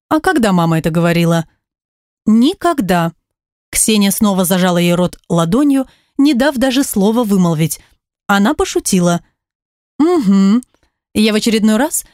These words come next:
за сегодняшнее утро засмеялся, после чего, подхватив оба чемодана, направился ко входу,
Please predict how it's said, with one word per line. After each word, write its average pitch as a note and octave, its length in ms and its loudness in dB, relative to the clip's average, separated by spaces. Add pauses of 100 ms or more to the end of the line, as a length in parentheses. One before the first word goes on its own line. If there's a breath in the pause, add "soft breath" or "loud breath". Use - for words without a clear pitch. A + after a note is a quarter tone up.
за G#3+ 160 0
сегодняшнее G3 720 0
утро E4 300 -2
засмеялся, G3 800 0 (280 soft breath)
после G3 260 0
чего, F#3+ 260 0
подхватив F3+ 600 -4
оба E3 200 0
чемодана, F3+ 580 0 (220 soft breath)
направился C4+ 640 0
ко C4+ 120 -2
входу, D#3+ 520 -2